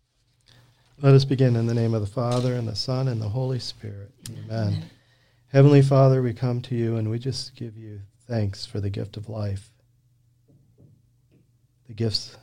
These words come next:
Speaker 1: of our family, our community. We also give praise for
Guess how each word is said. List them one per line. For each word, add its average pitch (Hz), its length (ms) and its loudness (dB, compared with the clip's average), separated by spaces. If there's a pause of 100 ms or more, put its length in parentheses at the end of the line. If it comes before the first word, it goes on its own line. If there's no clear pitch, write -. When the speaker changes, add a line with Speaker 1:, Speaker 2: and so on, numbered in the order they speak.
(260)
Speaker 1:
of 104 80 -20
our 104 100 -8
family, 117 540 -2 (960)
our 110 100 -6
community. 104 600 -6 (2250)
We 113 260 -20
also 120 540 -2 (640)
give 110 260 -10
praise 110 480 -6
for 101 360 -8